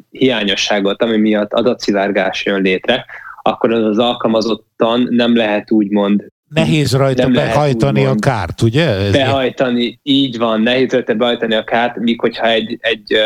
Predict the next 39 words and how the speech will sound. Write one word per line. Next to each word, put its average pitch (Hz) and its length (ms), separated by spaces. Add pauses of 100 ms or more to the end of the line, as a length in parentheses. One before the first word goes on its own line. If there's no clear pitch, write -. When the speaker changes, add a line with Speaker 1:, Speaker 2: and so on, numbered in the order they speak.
(140)
Speaker 1:
harmadik, 113 840
ö, 107 360
oldali 110 520
partnertől 110 720
veszük 113 400
ezt, - 200
mint 107 160
szolgáltatás, 107 840
akkor - 280
ott 107 160
azért 101 240
más 95 300
a 101 60
helyzet. 92 460 (320)
Speaker 2:
És 139 200
Speaker 1:
Ezt - 100
Speaker 2:
ott - 80
Speaker 1:
is - 100
sokan 147 260
Speaker 2:
viszont 101 180
í-, - 20
Speaker 1:
elfelejtik. 98 420
Speaker 2:
í-, 151 40
így 151 160
van, 131 160
és 131 140
ott 139 140
viszont 131 340
valószínűleg 117 480
a - 20
kár 113 240
az 104 200 (300)
nem 104 180
fog 104 180
megtörténni, 95 1040
a 104 140
káresemény, 98 760
hiszen 101 420
vigy-, 101 200